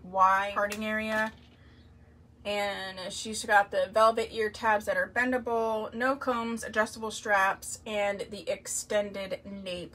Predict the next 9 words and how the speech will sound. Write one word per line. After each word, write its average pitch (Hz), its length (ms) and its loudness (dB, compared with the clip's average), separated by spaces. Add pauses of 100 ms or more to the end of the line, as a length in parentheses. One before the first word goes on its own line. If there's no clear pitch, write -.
(160)
Let's 165 520 -2
put 240 180 -2
her 220 160 2
on. 175 440 2 (200)
This 370 220 -8
color 453 500 4
is 330 140 -2
stunning. 571 1120 6 (640)
Yeah. 233 280 8